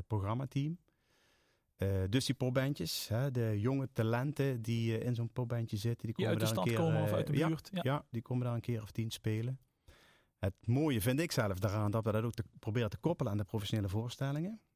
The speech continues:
Speaker 1: Dus mensen komen uit de zaal, hebben een professionele voorstelling gedaan en kunnen daarna nog naar dat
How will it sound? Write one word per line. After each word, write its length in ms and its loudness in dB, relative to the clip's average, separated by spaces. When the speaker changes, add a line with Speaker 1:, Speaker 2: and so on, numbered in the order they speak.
Speaker 1:
Dus 200 -4
mensen 340 2
komen 280 2
uit 200 0
de 80 0
zaal, 320 2
hebben 240 0
een 40 0
professionele 440 -2
voorstelling 440 -2
gedaan 360 0
en 220 -4
kunnen 260 0
daarna 380 0
nog 220 -2
naar 340 0
dat 280 -2